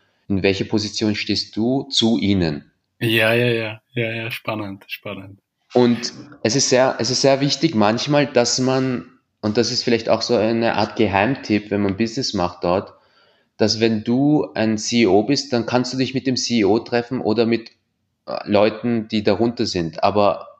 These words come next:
Speaker 2: Mhm.
Speaker 1: ähm, wenn du jetzt einfach ich würde jetzt nicht sagen einfach, aber für ihn, für diese, für den C E O, wenn du einfach nur eine, ein Junior Manager bist, dann wird
Speaker 2: Mhm.
Speaker 1: diese Person sich nie mit dir treffen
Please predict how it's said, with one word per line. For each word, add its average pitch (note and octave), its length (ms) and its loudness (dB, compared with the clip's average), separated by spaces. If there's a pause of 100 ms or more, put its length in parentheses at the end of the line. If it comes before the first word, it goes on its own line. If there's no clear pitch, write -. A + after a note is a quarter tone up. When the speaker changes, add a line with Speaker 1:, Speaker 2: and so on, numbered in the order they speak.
(160)
Speaker 2:
Mhm. A#2+ 340 -6 (220)
Speaker 1:
ähm, G2 180 0
wenn A#2 200 2
du C3+ 160 2
jetzt D#3+ 360 0
einfach B2+ 540 -2 (320)
ich G#2 140 -6
würde B2 160 2
jetzt A#2+ 160 0
nicht A#2+ 120 -4
sagen G#2+ 180 0
einfach, G2+ 420 -2
aber F#2 280 2
für - 140 -2
ihn, A2 500 2
für - 200 -2
diese, G#2 460 0
für - 160 -4
den G#2+ 160 0
C G2+ 220 -2
E F2 60 0
O, G2 220 -2
wenn G2+ 220 -8
du A2+ 400 -8
einfach G2+ 260 -2
nur G2+ 400 -4
eine, F2+ 380 -6 (420)
ein F#2+ 140 2
Junior C3 340 4
Manager F#2 400 2
bist, F#2+ 480 -4 (140)
dann G2 220 0
wird A2 140 4
Speaker 2:
Mhm. B2+ 140 0
Speaker 1:
diese A#2 240 -2
Person A2 320 0
sich G#2+ 200 -6
nie A#2 160 2
mit A#2+ 180 0
dir G2+ 180 0 (220)
treffen F2 540 -2